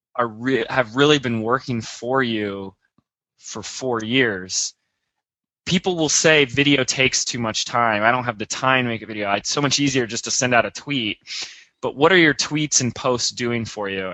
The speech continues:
And it gets me really excited when I have videos that are four to five years old that still bring, bring me traffic,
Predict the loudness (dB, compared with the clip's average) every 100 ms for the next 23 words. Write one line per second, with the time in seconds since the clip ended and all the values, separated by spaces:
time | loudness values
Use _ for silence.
0 | -2 -2 -2 -4 -8 -10 -4 0 0 2
1 | 2 2 2 2 2 2 2 4 4 0
2 | -2 -8 -20 _ -6 -2 0 0 -2 0
3 | -2 -4 -8 -10 -6 -6 -2 2 0 0
4 | -6 0 2 2 0 -6 _ -6 2 4
5 | 4 0 0 -4 -6 -8 -4 -2 0 -2
6 | -4 -6 0 4 4 2 -8